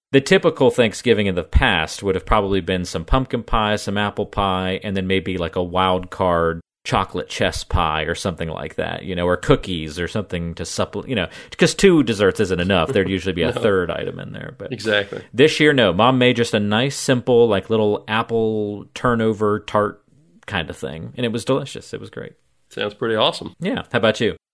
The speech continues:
Speaker 2: Well, I'm kind of big on the, um, well, the biggest decision is whether you're gonna have vanilla ice cream or Cool Whip on
Speaker 1: There you
Speaker 2: top.
Speaker 1: go.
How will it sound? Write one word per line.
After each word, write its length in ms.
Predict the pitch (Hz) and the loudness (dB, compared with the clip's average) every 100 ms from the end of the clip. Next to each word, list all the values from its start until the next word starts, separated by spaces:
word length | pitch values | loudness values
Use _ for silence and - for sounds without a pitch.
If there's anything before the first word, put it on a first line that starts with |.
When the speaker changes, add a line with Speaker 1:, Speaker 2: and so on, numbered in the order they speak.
| _ | _
Speaker 2:
Well, 220 | 185 214 | 2 4
I'm 160 | 226 254 | 4 0
kind 220 | 254 233 | 2 2
of 100 | 170 | 2
big 220 | 147 165 | 2 4
on 220 | 151 147 131 | 4 2 2
the, 280 | 127 120 | 0 2
um, 440 | 113 107 104 104 107 _ - | 2 2 2 -2 -8 _ 2
well, 280 | 165 185 160 | 6 6 6
the 100 | 147 | 2
biggest 380 | 143 185 151 120 | 4 4 2 -2
decision 400 | 113 127 110 113 | -2 0 2 2
is 100 | 113 | 2
whether 160 | 123 | 0
you're 140 | 113 110 | 2 0
gonna 120 | 107 | 2
have 220 | 107 101 | 0 2
vanilla 320 | 107 117 113 | 2 4 4
ice 160 | 107 - | 2 -2
cream 400 | - 131 107 104 - | -4 -4 -2 -4 -6
or 300 | 113 104 101 | -2 -2 -2
Cool 260 | - 180 131 | 0 2 2
Whip 240 | 101 - | 0 -4
on 60 | - | -6
Speaker 1:
There 200 | 82 95 | -2 0
you 60 | 143 | 0
Speaker 2:
top. 180 | 95 - | -4 -4
Speaker 1:
go. 240 | 73 78 | -6 -8